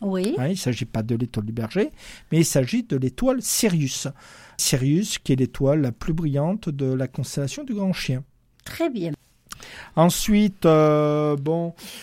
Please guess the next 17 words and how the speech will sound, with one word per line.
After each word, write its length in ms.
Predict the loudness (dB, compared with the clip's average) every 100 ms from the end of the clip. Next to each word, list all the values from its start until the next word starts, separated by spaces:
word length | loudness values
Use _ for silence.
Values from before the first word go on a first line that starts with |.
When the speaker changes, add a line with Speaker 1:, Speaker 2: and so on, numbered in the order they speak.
| 2
Speaker 2:
d'intéressant 600 | 2 4 4 4 4 6
à 60 | 6
voir 360 | 6 4 4
le 120 | 2 2
vingt-trois 880 | 2 0 -2 -2 2 4 4 4 2
janvier, 400 | 2 2 2 2
en 140 | 2
plus 460 | 2 0 0 -10 -14
de 200 | -8 -8
ces 160 | -8 -10
fameuses 360 | -6 -6 -6
constellations 540 | -6 -8 -4 -2 -2 -2
dont 140 | 0
Speaker 1:
Oui. 120 | 0 0
Speaker 2:
je 20 |
viens 160 | -2 -4
citer. 400 | -6 -2 -2